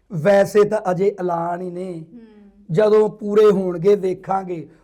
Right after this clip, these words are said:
Speaker 1: ਉਹ ਕਹਿੰਦੇ ਆ, "ਉਹ ਦਿਨ ਡੁੱਬਾ ਜਦ ਘੋੜੀ ਚੜਿਆ ਕੁੱਬਾ, ਜਦੋਂ ਚੜ੍ਹੇਗਾ ਉਦੋਂ ਵੇਖ ਲਾਂਗੇ।"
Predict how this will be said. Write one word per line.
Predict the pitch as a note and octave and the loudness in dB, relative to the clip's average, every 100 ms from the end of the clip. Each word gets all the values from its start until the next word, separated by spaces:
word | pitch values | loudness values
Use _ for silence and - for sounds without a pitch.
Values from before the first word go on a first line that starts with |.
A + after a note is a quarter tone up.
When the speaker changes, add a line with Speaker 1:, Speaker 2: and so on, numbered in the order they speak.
| - | 2
Speaker 1:
ਉਹ | A#3 A#3 | 4 4
ਕਹਿੰਦੇ | A3+ A3+ A#3+ | 2 4 4
ਆ, | |
"ਉਹ | A#3 A#3+ | 6 6
ਦਿਨ | G#3 A3+ G3+ | 6 4 2
ਡੁੱਬਾ | E3 E3 A3 A3 | -2 -2 0 0
ਜਦ | G#3+ G3 | 0 -6
ਘੋੜੀ | - F3+ F3+ G#3 | -6 -6 -6 -2
ਚੜਿਆ | A#3+ A#3 G#3+ | 2 4 4
ਕੁੱਬਾ, | G#3+ E3 G3+ G#3+ A#3 - _ E3+ | 0 -2 2 2 2 -6 _ -2
ਜਦੋਂ | G#3+ G#3 | 2 2
ਚੜ੍ਹੇਗਾ | G#3 C4+ D#5 C4+ B3+ | 4 6 8 8 6
ਉਦੋਂ | A3+ G#3+ | 6 4
ਵੇਖ | F3+ G3 F#3+ | 2 0 2
ਲਾਂਗੇ।" | A#3 A#3+ A3 A#3 B4+ | 2 4 6 6 4